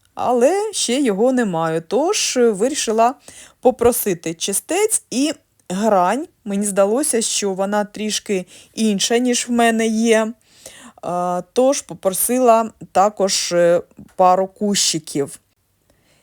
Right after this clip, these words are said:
Як цвіте, е, людина ще не знає, можливо, вони придбали ділянку,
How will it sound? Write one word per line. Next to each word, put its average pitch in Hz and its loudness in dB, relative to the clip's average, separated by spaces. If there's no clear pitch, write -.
Як 277 2
цвіте, 233 2
е, 170 0
людина 196 -2
ще 175 -2
не 160 -6
знає, 311 0
можливо, 202 0
вони 175 -4
придбали 165 -4
ділянку, 220 -4